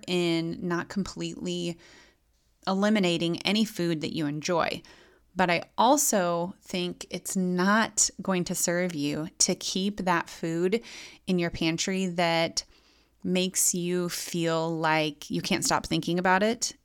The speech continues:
That food that if you know is there, you know you're gonna go eat it and not use smart portions.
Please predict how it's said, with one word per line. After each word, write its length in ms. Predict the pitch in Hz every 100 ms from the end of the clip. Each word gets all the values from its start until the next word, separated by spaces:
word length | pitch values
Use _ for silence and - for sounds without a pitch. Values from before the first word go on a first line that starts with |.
| -
That 360 | 175 190 -
food 380 | - 180 170 165
that 640 | 160 165 165 160 - - - - - - -
if 140 | -
you 120 | 185
know 220 | 180 160
is 140 | 180 175
there, 320 | 165 170 185
you 280 | 175 165 170
know 240 | 170 160
you're 160 | 165 175
gonna 220 | 165 165
go 260 | 160 160 -
eat 200 | 170 165
it 380 | 185 - - - - - _ _ -
and 400 | 170 160 160 165
not 540 | 160 160 165 - - -
use 800 | - 175 165 160 165 175 175 - - - -
smart 640 | - - 175 170 175 -
portions. 800 | - 156 - 214 220 254 -